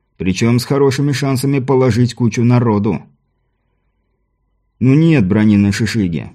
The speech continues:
нельзя её перегружать, иначе пользы будет ноль целых хрен десятых.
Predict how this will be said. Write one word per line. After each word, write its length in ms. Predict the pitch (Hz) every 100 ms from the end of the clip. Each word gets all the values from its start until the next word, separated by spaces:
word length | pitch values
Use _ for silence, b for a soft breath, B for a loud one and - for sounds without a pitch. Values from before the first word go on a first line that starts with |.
| -
нельзя 400 | 104 123 131 139
её 240 | 101 92
перегружать, 760 | 95 98 98 117 117 104 73 -
иначе 420 | 92 98 117 123 104
пользы 380 | 147 135 92
будет 340 | 90 95 95 123
ноль 240 | 117 110
целых 380 | 95 135 110 82
хрен 260 | - 110 104
десятых. 680 | 110 - 82 71 - _